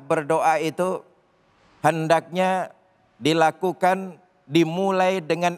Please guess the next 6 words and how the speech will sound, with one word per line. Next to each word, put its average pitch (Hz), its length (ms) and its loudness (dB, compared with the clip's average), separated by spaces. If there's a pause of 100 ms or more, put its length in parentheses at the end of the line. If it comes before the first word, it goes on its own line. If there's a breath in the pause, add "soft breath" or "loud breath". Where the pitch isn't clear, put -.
istighfar. 143 960 -2 (1300)
Lalu 180 480 0
diikuti 190 560 -2
dengan 175 320 -4
membacakan 175 880 -2
sholawat 180 720 2